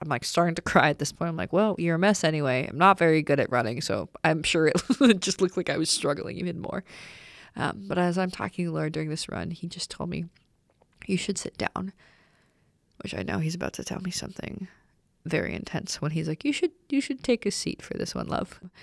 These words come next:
So I took a seat down on this log at the beach, and as I'm just talking to the Lord, he was starting to speak into some of this, like,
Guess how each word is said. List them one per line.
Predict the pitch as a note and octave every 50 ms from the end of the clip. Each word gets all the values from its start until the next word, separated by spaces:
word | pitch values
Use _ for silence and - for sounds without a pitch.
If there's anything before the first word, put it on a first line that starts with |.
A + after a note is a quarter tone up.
| - - - - - - -
So | - - E3+
I | E3
took | D#3+ - F#3 -
a | F3
seat | - - - - D#3+ D#3+ - _ _ _ _ - -
down | - - D3 D#3+
on | E3 D#3+
this | E3 - - C#3+
log | D3 D3 D#3 D#3+
at | D#3+ -
the | - -
beach, | - - - - - - -
and | - - - G1+ - - _ _ _
as | - - E3 E3
I'm | D#3+ E3
just | F3+ F3+ - -
talking | - - F3 - - G3
to | F#3+
the | F#3+
Lord, | - - - - - - - F3 - - - - - _ _ _ _ _ _ _ _ _ _ _ _ _
he | - - G3 G3+ G#3
was | - - F3+ E3+
starting | - - G3 G3+ G#3 G#3+
to | B3 A3
speak | - - - - F3+ F#3 - -
into | - F3 E3+ D#3+ E3+ - - D3+ D3+ D3+ D#3+ D3+ -
some | - - F3+ F3
of | F#3+ G3 -
this, | - G#3 F#3 -
like, | - - - -